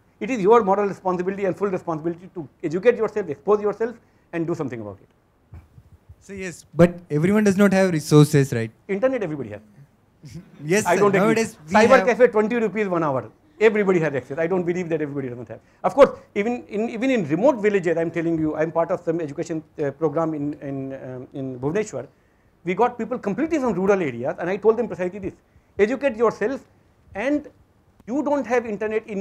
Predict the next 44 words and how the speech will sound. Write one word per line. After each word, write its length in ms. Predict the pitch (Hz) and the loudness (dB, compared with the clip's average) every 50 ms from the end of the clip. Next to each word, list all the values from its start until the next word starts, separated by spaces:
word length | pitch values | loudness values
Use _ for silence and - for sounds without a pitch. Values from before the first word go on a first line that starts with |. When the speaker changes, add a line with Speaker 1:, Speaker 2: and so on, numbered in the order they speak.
| 196 | 0
Speaker 1:
your 80 | 202 190 165 170 | 0 0 0 0
village, 220 | 180 185 180 160 147 | -2 -2 -2 -2 -2
but 180 | 147 165 147 139 | -6 -6 -6 -4
you 160 | 151 175 165 _ | -8 -8 -8 _
go 160 | - 202 269 262 208 | -2 -2 -2 -2 -4
to 120 | 240 233 - _ | -10 -16 -16 _
neighboring 440 | 190 151 180 240 233 247 247 233 220 - 175 | -4 -2 -2 -2 -2 -2 -4 -6 -6 -4 -4
places 280 | 180 185 185 202 180 | -4 -2 -2 -4 -6
where 160 | 151 165 165 | -2 -2 -2
you 80 | 170 156 | -2 -2
have 80 | 156 151 143 | -2 -4 -4
internet. 280 | 127 139 123 113 104 98 _ _ _ _ _ _ _ _ _ _ _ _ _ _ _ | -6 -10 -14 -14 -16 -18 _ _ _ _ _ _ _ _ _ _ _ _ _ _ _
Take 320 | 196 269 277 - _ _ | -2 -2 -2 -6 _ _
twenty 260 | _ 185 208 233 262 254 220 | _ -6 -6 -4 -6 -8 -8
rupees 180 | 185 220 190 170 165 | -8 -8 -8 -8 -10
it 80 | - | -6
costs 260 | - 139 131 - _ | -6 -6 -6 -6 _
you. 100 | 117 110 _ _ _ _ _ _ _ _ _ _ | -20 -20 _ _ _ _ _ _ _ _ _ _
And 100 | 139 139 | -6 -2
just 160 | 170 240 233 | 0 0 0
twenty 220 | - 208 202 202 214 196 | -2 -6 -6 -4 -8 -8
rupees, 260 | 190 196 175 170 - | -4 -4 -4 -4 -4
spend 320 | _ _ _ 254 285 254 214 214 | _ _ _ 0 2 2 0 2
one 60 | 208 | 2
hour 200 | 202 190 196 185 156 170 | 2 2 2 0 -2 -2
there 160 | 175 196 214 - - | -2 -2 -2 -4 -8
and 220 | - 170 175 180 - 180 170 | -6 -4 -4 -4 -4 -4 -6
educate 280 | 185 233 - 247 220 185 214 | -6 0 0 0 0 2 -2
yourself, 340 | 208 202 - 226 254 214 - - _ _ _ _ | -2 0 -2 -4 -4 -4 -12 -18 _ _ _ _
and 120 | 190 180 139 190 | -8 -2 2 4
here's 160 | 233 240 196 208 | 4 4 2 0
my 40 | 202 190 170 | 0 0 2
mobile 160 | 156 160 160 156 147 | 2 2 2 2 -2
number. 180 | 139 135 131 127 - - | -4 -4 -6 -8 -4 2
Call 140 | 185 208 247 233 254 | 2 2 2 2 -2
me 60 | 262 | -4
from 260 | - - 185 196 214 | -4 -4 -4 -2 0
that 240 | 214 240 240 - - | 0 -2 -2 -2 -4
place 300 | 170 143 139 147 - - - _ _ - - - - _ _ - | -4 -4 -4 -4 -8 -12 -20 _ _ -18 -18 -18 -18 _ _ -6
and 220 | 170 175 180 175 - - - - - - - - - _ - - | -4 -4 -4 -6 -10 -20 -20 -20 -20 -20 -20 -20 -20 _ 2 4
tell 180 | 202 233 254 | 4 4 6
me, 240 | 233 247 254 254 240 226 - 185 | 4 -4 -4 -6 -8 -6 2 4
call 140 | 202 226 240 240 | 4 4 4 0
me 60 | 262 | -2